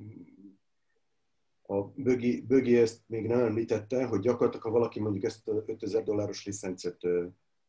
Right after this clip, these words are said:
ö, magáévá teszi, akkor a úgynevezett jutalék, ö, táblában ugye a, már a következő szintről indul, ami egy magasabb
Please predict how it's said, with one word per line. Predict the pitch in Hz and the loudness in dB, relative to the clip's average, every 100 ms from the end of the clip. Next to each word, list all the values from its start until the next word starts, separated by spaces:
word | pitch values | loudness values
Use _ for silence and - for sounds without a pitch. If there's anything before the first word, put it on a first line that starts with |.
| - | -14
ö, | 90 92 87 85 - _ _ _ _ _ _ - | -8 -6 -6 -8 -14 _ _ _ _ _ _ -10
magáévá | 107 101 98 92 90 | -6 -4 -4 -4 -6
teszi, | 92 - 139 147 _ _ _ _ | -10 -6 -6 -6 _ _ _ _
akkor | - 104 107 110 | -10 -8 -2 0
a | 107 107 104 - _ _ | 2 0 -4 -14 _ _
úgynevezett | 117 117 107 107 101 - | 0 0 2 0 -4 -10
jutalék, | - 120 123 120 110 107 107 _ _ _ | -2 0 4 6 4 0 -8 _ _ _
ö, | 110 101 101 | -6 -4 -4
táblában | 107 104 101 101 98 | -4 -4 -2 -2 -2
ugye | 101 101 | 0 0
a, | 98 95 - _ | -2 -4 -10 _
már | 113 107 101 | -6 -2 -2
a | 104 | 2
következő | 127 123 - 113 110 | 4 4 2 0 0
szintről | - 107 101 101 | 0 -2 0 0
indul, | 101 101 110 | 0 0 2
ami | 104 101 | 2 0
egy | 98 | 0
magasabb | 101 95 - 90 | -2 -2 -4 -8